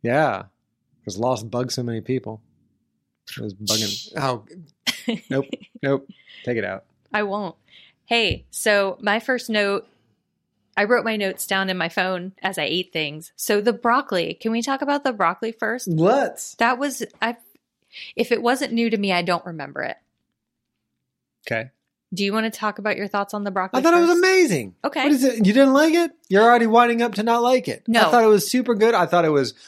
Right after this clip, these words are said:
Speaker 1: a vibrant green and very crisp, but also very well cooked. And those, you don't always get that. And then these peppers that were in there were just a delight, and they were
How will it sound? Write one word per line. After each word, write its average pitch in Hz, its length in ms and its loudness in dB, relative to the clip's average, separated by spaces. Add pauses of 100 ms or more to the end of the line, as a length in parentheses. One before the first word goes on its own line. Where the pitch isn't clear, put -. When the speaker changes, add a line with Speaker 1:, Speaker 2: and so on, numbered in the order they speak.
(140)
Speaker 1:
a 131 120 -4
vibrant 190 640 0
green 190 540 2 (840)
and 139 220 -2
very 180 280 6
crisp, - 600 0 (280)
but 143 140 0
also 160 360 0
very 143 280 2
well 135 180 0
cooked. - 480 -2 (120)
And 151 160 -2
those, 151 300 0
you 151 120 -6
don't 147 180 -2
always 135 360 -2
get 151 220 -4
that. 190 380 -2 (640)
And 127 120 -4
then 123 100 -4
these 113 140 -6
peppers 175 420 -4
that 170 140 0
were 170 120 -2
in 170 160 -2
there 185 300 -6 (360)
were 110 120 -10
just - 260 -12
a - 40 -20
delight, 120 580 -4
and 123 140 -14
they 104 100 -8
were 98 240 -10